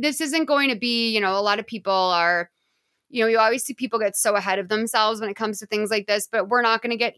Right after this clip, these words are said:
Elon or James or Cara Delevingne in a fucking, eh, testimony here in any way. Can I,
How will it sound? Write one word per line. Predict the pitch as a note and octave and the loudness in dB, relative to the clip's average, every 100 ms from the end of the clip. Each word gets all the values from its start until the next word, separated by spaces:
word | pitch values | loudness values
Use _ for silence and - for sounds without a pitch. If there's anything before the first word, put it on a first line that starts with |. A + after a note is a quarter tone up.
| A3 | 0
Elon | G3 F#3+ F#3+ F#3 F#3 | 2 4 4 4 2
or | F#3 | 0
James | F#3 - F#3+ F3+ E3+ E3+ F3+ - | -2 -2 0 2 0 -2 -4 -6
or | G3 F#3 F3+ F3 E3+ | -2 2 2 2 -2
Cara | F#3+ G3 | -2 0
Delevingne | F3+ E3+ F3+ F3 E3+ E3+ | 0 -2 -2 -2 -2 -2
in | E3+ | -4
a | |
fucking, | E3+ F3 - E3+ E3+ E3 - F#2 | -4 -6 -4 -2 -2 -2 -6 -16
eh, | A2 - F#3 - | -20 -16 -16 -8
testimony | G#3 G3 - E3+ D3+ E3 | -6 -4 -4 -2 -2 -4
here | D#3+ D#3+ D3+ | -4 -4 -2
in | D3 | -4
any | C3+ D3 | -6 -6
way. | C#3+ C3 C3 _ - - _ - | -4 -4 -4 _ -20 -20 _ -4
Can | C#4 | 2
I, | C4 C4+ | 2 0